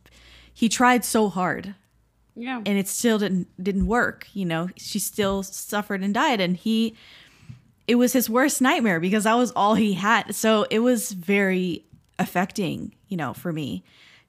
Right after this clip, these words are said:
Speaker 1: to see him in the present day and to see him still using humor as a crutch,
Speaker 2: Mm.
Speaker 1: as a, you know, defense mechanism. And he still has this, like, very light personality, but he's still suffering
Speaker 2: Yeah.
Speaker 1: on the inside.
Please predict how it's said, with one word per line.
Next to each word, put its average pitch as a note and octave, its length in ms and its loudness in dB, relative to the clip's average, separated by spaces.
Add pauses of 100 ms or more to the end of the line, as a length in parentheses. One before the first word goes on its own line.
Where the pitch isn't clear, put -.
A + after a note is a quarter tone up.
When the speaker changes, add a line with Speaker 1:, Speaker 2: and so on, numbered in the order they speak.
Speaker 1:
to A3 140 -4
see F#3 260 -2
him E3 400 -4
in - 140 -8
the E3 80 -4
present E3 420 -6
day D#3+ 460 -2
and D#3+ 400 -6
to F3+ 120 -6
see F3 220 -4
him E3+ 220 -2
still G3+ 320 -2
using F#3 400 0
humor F#3 400 0
as E3 120 -2
a E3 60 -6
crutch, - 680 -8 (600)
Speaker 2:
Mm. G#3+ 120 -8
Speaker 1:
as E3 280 0
a, E3 280 -2
you F3+ 120 -4
know, D#3+ 80 -2 (120)
defense F3+ 420 -2
mechanism. D#3+ 800 -6 (420)
And F3 100 -4
he E3+ 80 -2
still G3+ 280 0
has F3+ 320 0
this, F3 180 -8
like, D#3+ 140 -6
very F#3+ 280 0
light F3 300 -2
personality, D#3+ 680 -4
but D#3+ 360 -4 (340)
he's - 340 -2
still A#3+ 260 0
suffering - 640 -6 (840)
Speaker 2:
Yeah. A#3+ 240 -10 (140)
Speaker 1:
on G#3 180 2
the F#3+ 160 2
inside. F3+ 600 -4